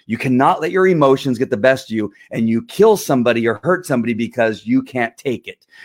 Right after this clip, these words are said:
because you got your feelings hurt, because, uh, you know, you let it get personal.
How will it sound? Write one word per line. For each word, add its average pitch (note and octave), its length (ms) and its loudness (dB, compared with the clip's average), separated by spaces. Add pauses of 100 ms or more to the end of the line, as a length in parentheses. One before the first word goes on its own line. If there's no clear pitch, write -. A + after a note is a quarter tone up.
because B2 460 -2
you C#3+ 100 2
got C#3 220 2
your C#3 100 -2
feelings B2 520 0
hurt, - 280 -8 (260)
because, C3 600 2
uh, B2 540 4
you B2 120 0
know, A#2+ 140 2
you B2 200 0
let B2 200 2
it A#2+ 220 -10
get C#3 200 -2
personal. A2+ 600 -4